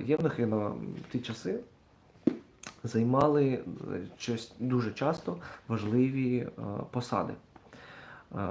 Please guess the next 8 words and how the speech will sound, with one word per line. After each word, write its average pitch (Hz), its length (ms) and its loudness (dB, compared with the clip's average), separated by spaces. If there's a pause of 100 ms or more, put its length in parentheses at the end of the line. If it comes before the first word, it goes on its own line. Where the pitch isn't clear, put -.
(120)
при 101 640 -4
різних 110 720 2
дворах, 107 520 2
різних 98 380 -2
царів 104 360 2 (880)
на 110 100 0
Сході. 101 460 -4 (1000)
І 160 540 6